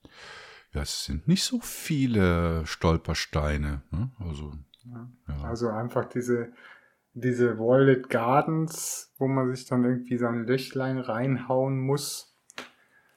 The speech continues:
Speaker 2: äh, wo ich halt der Meinung bin, da müssen eigentlich die Anbieter von solchen Lösungen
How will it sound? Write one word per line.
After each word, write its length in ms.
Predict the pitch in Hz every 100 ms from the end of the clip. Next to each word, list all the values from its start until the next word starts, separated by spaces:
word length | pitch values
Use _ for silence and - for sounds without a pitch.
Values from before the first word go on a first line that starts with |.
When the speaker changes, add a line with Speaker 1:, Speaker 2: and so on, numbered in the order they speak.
| _
Speaker 2:
äh, 520 | - 123 123 127 127 120 - - - 120 110 117 - 139 113 104
wo 200 | 123 127
ich 200 | 135 -
halt 220 | 123 123
der 80 | 120
Meinung 360 | 117 117 117
bin, 280 | 113 117 117
da 140 | 113 110
müssen 500 | 120 131 - 123 113
eigentlich 480 | 110 120 117 113
die 140 | - -
Anbieter 540 | 120 147 127 123 123
von 160 | 113 117
solchen 380 | 110 107 117 110
Lösungen 360 | 110 113 110